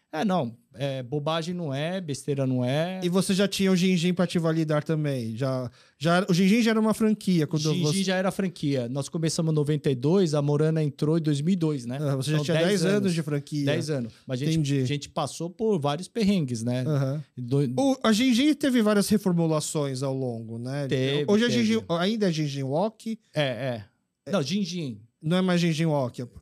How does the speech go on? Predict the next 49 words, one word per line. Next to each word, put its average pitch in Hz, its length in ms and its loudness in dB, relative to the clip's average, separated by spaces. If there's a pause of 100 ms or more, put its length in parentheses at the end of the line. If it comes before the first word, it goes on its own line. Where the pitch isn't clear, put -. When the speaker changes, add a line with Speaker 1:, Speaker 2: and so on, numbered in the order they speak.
(200)
Speaker 2:
Porque 190 120 -2
agora 233 200 4
também 233 240 0
tem 220 120 -2
comida 226 220 0
japonesa, 196 540 2
eu 139 100 0
acho, 123 260 -2
não 127 120 -2
Speaker 1:
Tem 156 80 2
Speaker 2:
é? 214 80 2
Speaker 1:
japonesa. 143 640 -4
Speaker 2:
Então 165 180 -2
é 165 120 2
como 160 120 -2
Speaker 1:
Isso 165 120 2
Speaker 2:
você 160 80 4
Speaker 1:
é - 20 4
o-, 147 100 2
Speaker 2:
asiático. 175 420 2
Speaker 1:
é 165 40 -2
outra 202 260 0
transformação 208 640 -2
que 202 140 -6
houve, 147 280 0
né, 135 440 2
Alex? 131 280 0
Como 139 200 -4
eu 131 80 -2
falei, 120 360 0 (320)
já, 147 200 -2
comida 180 360 2
japonesa, 147 600 -2
quando 139 220 -6
a - 20 0
gente 131 240 -4
começou, 139 560 0
quem 208 180 -2
consumia? 139 560 0
Era 135 360 -2
a 131 40 0
Liberdade, 160 720 -2
gente 143 280 -2
Speaker 2:
Uhum. 143 80 -4
Speaker 1:
com 180 60 0
renda, 180 400 -4
gente 160 240 -10
mais 160 180 -2
velha. 120 380 -2